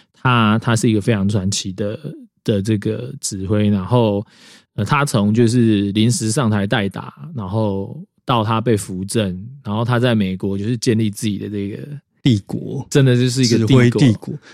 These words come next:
Speaker 2: 而且我这边补充一下，就是托斯卡尼尼的年纪呢，其实也不过就是小马勒几岁，马勒是一八六零年，那到二十世纪他已经三四十岁了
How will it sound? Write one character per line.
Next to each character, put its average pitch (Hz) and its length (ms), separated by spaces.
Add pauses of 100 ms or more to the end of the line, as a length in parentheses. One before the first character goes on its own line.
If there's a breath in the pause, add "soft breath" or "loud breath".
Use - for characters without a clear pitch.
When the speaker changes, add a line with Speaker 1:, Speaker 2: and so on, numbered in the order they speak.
(100)
Speaker 2:
而 151 100
且 175 80
我 127 80
这 160 140
边 151 320 (100)
补 107 140
充 127 300
一 110 60
下， 113 260
就 135 80
是 160 80
托 175 200
斯 185 120
卡 139 180
尼 113 160
尼 117 160
的 113 140
年 110 280
纪 139 220
呢， 107 260 (460 soft breath)
其 139 240
实 135 200
也 120 120
不 104 160
过 127 180
就 123 120
是 127 180
小 107 260
马 104 200
勒 107 160
几 107 200
岁， 120 320
马 113 200
勒 135 100
是 127 140
一 131 140
八 117 240
六 120 180
零 95 260
年， 117 160 (320 soft breath)
那 135 140
到 127 340 (120)
二 143 120
十 113 140
世 113 220
纪 113 120
他 113 200
已 98 40
经 104 220
三 107 260
四 104 140
十 - 160
岁 - 280
了 156 140